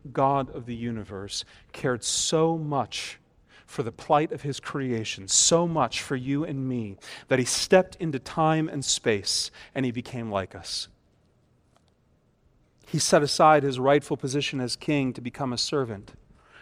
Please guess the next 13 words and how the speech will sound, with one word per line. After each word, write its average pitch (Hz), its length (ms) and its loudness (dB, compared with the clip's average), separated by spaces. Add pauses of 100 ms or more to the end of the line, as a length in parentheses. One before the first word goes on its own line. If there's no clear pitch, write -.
to 143 120 -4
suffer 160 280 6
the 139 120 2
indignities 131 580 2
of 120 180 -6
life 127 420 2
and 135 140 -10
fallen 123 440 0
world, 117 380 -2
to 127 120 -4
experience 135 720 -2
the - 80 -12
rejection 120 800 0